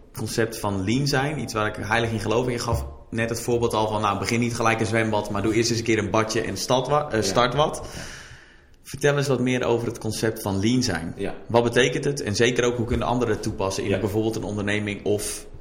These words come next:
Speaker 1: ergens anders in
Speaker 2: Ja.
Speaker 1: het leven?
Speaker 2: Goed, ik
Speaker 1: In
Speaker 2: denk
Speaker 1: vijf
Speaker 2: dat
Speaker 1: of minder zinnen.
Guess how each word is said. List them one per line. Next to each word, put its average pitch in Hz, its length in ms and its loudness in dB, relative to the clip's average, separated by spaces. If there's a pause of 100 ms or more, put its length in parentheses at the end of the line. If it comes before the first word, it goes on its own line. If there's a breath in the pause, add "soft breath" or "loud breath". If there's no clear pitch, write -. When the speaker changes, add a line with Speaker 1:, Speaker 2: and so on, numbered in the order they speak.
(360)
Speaker 1:
ergens 95 320 -2
anders 90 240 -6
in 110 60 -8
Speaker 2:
Ja. 113 100 0
Speaker 1:
het - 80 -6
leven? - 140 -10 (1700 loud breath)
Speaker 2:
Goed, 101 300 -2
ik - 60 -8
Speaker 1:
In - 100 -2
Speaker 2:
denk 135 200 6
Speaker 1:
vijf 104 240 2
Speaker 2:
dat - 100 -10
Speaker 1:
of - 60 -10
minder 95 280 -6
zinnen. - 260 -12